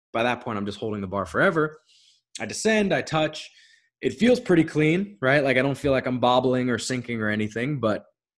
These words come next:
I'm just held for a bit. Um, so the opener just moves slow, right? Like, it didn't, you know, strength-wise, I felt good. It's just bench is the one lift that really is sub-, subject to the elements like that, where if you have a long start and a long press, it's,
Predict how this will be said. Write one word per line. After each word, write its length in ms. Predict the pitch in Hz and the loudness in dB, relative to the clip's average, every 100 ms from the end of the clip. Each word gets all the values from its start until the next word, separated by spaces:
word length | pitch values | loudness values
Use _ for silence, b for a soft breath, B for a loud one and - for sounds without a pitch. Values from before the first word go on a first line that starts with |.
| _ _ | _ _
I'm 120 | 98 95 | -10 -8
just 300 | 95 - _ | -8 -12 _
held 300 | 101 104 104 | -6 -4 -4
for 160 | - 110 | -4 -4
a 60 | 98 | -2
bit. 240 | 110 156 _ b b b b b 95 | -2 -4 _ b b b b b -6
Um, 600 | 98 98 95 92 90 90 _ _ | -2 -2 -2 -6 -10 -14 _ _
so 100 | - | 2
the 120 | 139 | 6
opener 280 | 135 135 123 | 6 4 -2
just 160 | 110 110 | -2 -4
moves 220 | 110 - | -4 -6
slow, 320 | 107 82 - _ | -6 -6 -8 _
right? 200 | 101 101 | -4 -2
Like, 160 | 98 101 | -2 -2
it 60 | |
didn't, 320 | 117 131 - 113 | 0 -2 -4 -4
you 80 | |
know, 300 | 101 95 98 - | -4 -4 -8 -12
strength-wise, 640 | - 196 226 196 120 113 | 0 2 4 2 2 2
I 60 | 107 | 0
felt 260 | - 113 | -2 -2
good. 240 | 104 135 110 | 2 2 2
It's 160 | 101 | -2
just 360 | - 110 - _ _ _ _ | -4 -6 -8 _ _ _ _
bench 280 | 95 110 113 | -6 -6 -6
is 100 | 113 | -8
the 100 | 110 | -6
one 200 | 107 113 | -4 -2
lift 240 | 110 117 - | -4 -6 -6
that 120 | 92 | -6
really 260 | 107 104 | -4 -2
is 200 | 107 - | -2 -4
sub-, 160 | 104 95 - - | -8 -10 -14 -10
subject 640 | - 131 117 113 107 - - | -2 -2 -2 -4 -6 -8 -8
to 100 | 104 | -4
the 140 | 101 | -2
elements 440 | 101 139 113 101 95 | -2 -2 -4 -6 -8
like 200 | 90 - | -10 -6
that, 280 | 92 110 | -6 -6
where 280 | 101 98 98 | -4 -2 -4
if 540 | 92 - _ _ _ 98 | -6 -14 _ _ _ -6
you 60 | |
have 60 | 98 | -4
a 40 | |
long 300 | 107 113 117 | -2 0 -2
start 460 | 101 - 110 127 - | -2 -2 0 0 -2
and 120 | 101 | -8
a 20 | |
long 280 | 98 107 110 | -6 -6 -6
press, 360 | - 139 147 - | -2 -2 -2 -6
it's, 320 | 90 - | -12 -12